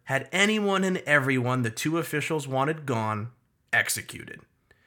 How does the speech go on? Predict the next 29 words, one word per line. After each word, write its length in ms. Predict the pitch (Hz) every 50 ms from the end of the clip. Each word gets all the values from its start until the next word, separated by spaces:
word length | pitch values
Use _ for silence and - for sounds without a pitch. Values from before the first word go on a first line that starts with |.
| _ _ _
He 100 | - 151
would 160 | 156 160 151 135
then 220 | 147 147 156 160
spend 420 | 151 - - 151 143 147 160 147
enormous 580 | 139 131 131 131 139 135 139 147 143 139 135 -
sums 380 | - - 143 135 139 135 123 131
of 80 | 127
money 380 | 127 123 127 131 139 151 165 156
on 240 | 135 127 123 117 -
pretty 320 | - - 147 135 131 131
pointless 520 | 127 123 - 151 147 139 113 131 135 123
projects, 640 | - - 135 135 127 135 139 151 165 180 196 - - - _ _ _ _ _ _ _ _
and 300 | - 147 156 170 196 185 - 202
yeah, 300 | 196 214 202 - - - - - _ _
he 180 | _ - 196 226
increased 540 | 233 220 - - - 165 160 - - -
taxes. 600 | - 175 170 156 - - - 98 - - - - - _ _ _ _ _ _ _ _ _ _ _ _ _ _ _ _ _ _
Oh, 280 | 233 226 165 120 - -
and 240 | 165 165 170 170 151 - - - - - _ _ _ _ _ _ _
he 200 | - 214 214 254
had 140 | 254 226
any 300 | - 226 233 269 320 339
messengers 640 | 302 226 202 196 202 196 - 190 170 156 151 147 135 -
that 180 | 147 135 123
brought 240 | 143 156 160 170 165
him 260 | 160 175 151 143 135
bad 400 | 127 139 143 160 170 180 156 147
news 480 | 147 139 120 107 104 104 107 - - - _ _ _ _ -
arrested 680 | 135 131 131 143 165 160 139 - - - 107 110 120